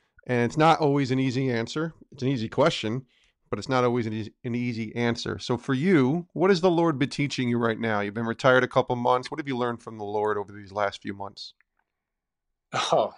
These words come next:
Speaker 2: countless stuff. I mean,
Speaker 1: <laughs>
Speaker 2: um, you know, I think that for me, like I said, I'm kind of a skeptic at heart. So I, I'm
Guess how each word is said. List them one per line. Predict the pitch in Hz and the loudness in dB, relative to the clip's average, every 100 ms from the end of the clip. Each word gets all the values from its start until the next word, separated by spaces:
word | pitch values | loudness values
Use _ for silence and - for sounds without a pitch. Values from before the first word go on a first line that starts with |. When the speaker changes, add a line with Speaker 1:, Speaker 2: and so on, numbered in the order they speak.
| _ _ _ _ _ | _ _ _ _ _
Speaker 2:
countless | - 151 139 117 - | -4 -4 -4 -8 -8
stuff. | 120 104 - | -8 -8 -10
I | 135 | -10
mean, | 135 127 117 127 - - _ _ | -8 -8 -8 -12 -14 -20 _ _
Speaker 1:
<laughs> | _ _ _ _ | _ _ _ _
Speaker 2:
um, | 156 156 151 139 127 107 101 _ _ _ _ _ _ _ _ | 2 6 6 2 -4 -14 -20 _ _ _ _ _ _ _ _
you | 175 175 | -12 -6
know, | |
I | 156 143 | -4 -6
think | - 202 180 | -8 -10 -6
that | 175 151 135 - _ _ _ - | -4 -4 -6 -10 _ _ _ -14
for | 156 | -12
me, | 135 147 156 160 147 _ _ _ _ _ | -10 -10 -10 -12 -16 _ _ _ _ _
like | 131 139 139 | -14 -12 -10
I | |
said, | 127 - 143 | -12 -10 -6
I'm | 131 160 - | -6 -8 -10
kind | 165 156 | -8 -8
of | |
a | 123 | -10
skeptic | - - 147 - 156 147 | -14 -6 -6 -4 -10 -8
at | 131 | -8
heart. | 131 131 165 - _ _ _ _ _ _ - | -4 -4 -6 -10 _ _ _ _ _ _ -14
So | - 131 | -4 -4
I, | 127 _ | -4 _
I'm | 139 143 | -6 -6